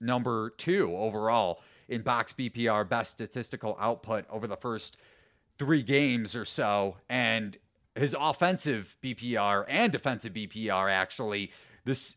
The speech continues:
the best defensive B P R amongst any player listed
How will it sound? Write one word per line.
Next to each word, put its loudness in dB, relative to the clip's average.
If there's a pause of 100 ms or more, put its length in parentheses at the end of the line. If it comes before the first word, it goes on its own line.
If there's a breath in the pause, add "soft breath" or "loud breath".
(120)
the -2
best 2
defensive -2
B -4
P 0
R 4 (220 soft breath)
amongst 0
any 0
player 2
listed -2